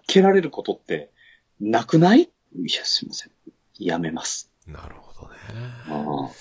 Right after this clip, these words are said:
Speaker 1: 無理し-、
Speaker 2: なんか、あの、スナックでちょっと十二月だけ手伝ったってのがあったけど。
Speaker 1: ああ。
Speaker 2: うん。それぐらいかな。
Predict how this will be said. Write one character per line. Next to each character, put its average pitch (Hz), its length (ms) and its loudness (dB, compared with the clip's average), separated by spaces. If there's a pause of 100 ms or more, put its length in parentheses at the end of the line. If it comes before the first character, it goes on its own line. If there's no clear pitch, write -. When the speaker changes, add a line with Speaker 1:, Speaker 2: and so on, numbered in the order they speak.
(200)
Speaker 1:
無 87 180 0
理 - 80 -6
し-、 - 140 -6 (200)
Speaker 2:
な 104 100 -10
ん 113 40 -12
か、 101 100 -12
あ - 20 -10
の、 110 120 -6
ス - 140 -10
ナ 214 140 -2
ッ 240 60 -12 (140)
ク 147 120 -6
で 117 100 -4
ち 113 100 -8
ょ 120 40 -2
っ 113 100 -14
と 92 280 -8
十 101 160 -6
二 110 140 -12
月 110 160 -6
だ 110 100 -4
け 98 80 -14
手 - 140 -6
伝 90 200 -6
っ - 80 -8
た - 100 -12
っ 73 60 -14
て - 120 -16
の 73 120 -16
が 71 60 -18
あ 71 40 -18
っ 73 100 -20
た - 120 -16
け 69 100 -16
ど。 69 340 -14 (560)
Speaker 1:
あ 82 60 -8
あ。 - 20 -6
Speaker 2:
う 76 720 -8 (360)
ん。 80 140 -18 (800)
そ - 260 -18
れ 82 120 -12
ぐ 80 120 -12
ら 92 120 -12
い 143 60 -14
か 92 160 -14
な。 117 460 -14